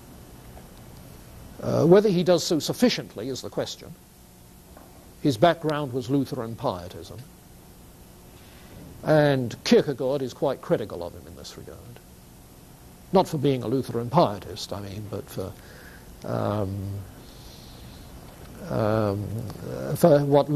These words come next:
uh, Kierkegaard regards as a too optimistic view of human nature.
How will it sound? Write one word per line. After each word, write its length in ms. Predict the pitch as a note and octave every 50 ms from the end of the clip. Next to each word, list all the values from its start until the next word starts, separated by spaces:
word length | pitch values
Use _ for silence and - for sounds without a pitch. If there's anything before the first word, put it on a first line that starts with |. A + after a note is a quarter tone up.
| F3+ - -
uh, 220 | D3+ C#3+ C3+ B2+ A#2+
Kierkegaard 500 | - G3+ F3 - D3+ C3+ C3+ B2+ A#2+ B2
regards 420 | C3+ A#2 D3+ D#3 C#3+ C3+ C3 A#2
as 120 | B2 G#2 A2+
a 40 | G#2+
too 200 | - D#3+ C#3 A#2+
optimistic 600 | A#2+ B2 - - C3+ A#2 - - - - G2 -
view 180 | - - - - -
of 80 | - -
human 280 | - - - - - -
nature. 320 | - - - - - -